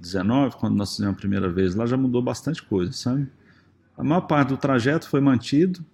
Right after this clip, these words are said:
tá tendo uma, uma preocupação muito grande da pista ficar maravilhosa, então, e realmente tá muito bonito. O Henrique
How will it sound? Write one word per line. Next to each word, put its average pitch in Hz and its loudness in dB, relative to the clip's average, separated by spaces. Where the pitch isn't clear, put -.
tá 117 0
tendo 131 4
uma, 123 4
uma 113 4
preocupação 123 0
muito 143 4
grande 127 4
da 127 2
pista 123 -4
ficar - -4
maravilhosa, 117 2
então, 120 0
e 120 4
realmente 135 4
tá 139 -2
muito 151 0
bonito. 113 0
O 117 0
Henrique 110 4